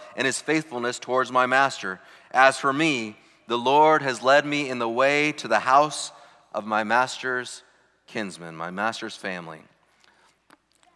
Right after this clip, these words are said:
While the servant was giving this prayer of thanksgiving to God, while, while he was praising God for how he'd answered his prayer, Rebecca has run off to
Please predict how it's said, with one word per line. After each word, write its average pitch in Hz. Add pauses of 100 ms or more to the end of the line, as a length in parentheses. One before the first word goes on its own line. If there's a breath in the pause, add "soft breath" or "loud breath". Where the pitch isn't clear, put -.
While 131
the 123
servant 147
was 123
giving 139
this 123
prayer 147
of 131
thanksgiving 135
to 120
God, 127
while, 113 (160 loud breath)
while 120
he 123
was 120
praising 135
God 131
for 127
how 127
he'd 120
answered 127
his 107
prayer, 127 (300 loud breath)
Rebecca 131
has 123
run 139
off 143
to 123